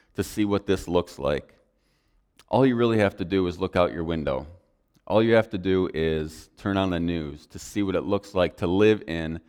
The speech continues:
an eroding society where everyone does what's right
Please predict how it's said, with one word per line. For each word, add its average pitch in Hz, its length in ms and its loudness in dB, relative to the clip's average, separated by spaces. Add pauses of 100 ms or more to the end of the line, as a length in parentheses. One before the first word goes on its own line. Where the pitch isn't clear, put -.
(560)
an 95 120 2
eroding 98 560 2
society 78 840 -4 (580)
where 90 180 0
everyone 107 480 2
does 87 360 4
what's 87 220 -6
right 80 360 0